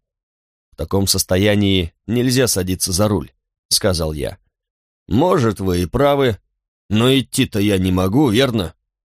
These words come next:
И что теперь делать?" Отпрянув от меня, он зашатался,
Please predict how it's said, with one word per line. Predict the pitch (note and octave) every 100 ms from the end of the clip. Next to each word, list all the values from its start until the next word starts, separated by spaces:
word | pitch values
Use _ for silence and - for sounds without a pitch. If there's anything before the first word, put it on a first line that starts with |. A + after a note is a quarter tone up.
| _ _
И | F#2
что | G2 - A#2
теперь | G#2 F#2 G2
делать?" | E2+ G#2 F#2+ A#2 - _ _ _ _ _ _ _ _
Отпрянув | - G#2+ - C#3 B2+ A#2 A2+
от | -
меня, | A#2 C3+ B2
он | G#2 G#2+
зашатался, | G2+ B2+ B2 D3+ B2+ - -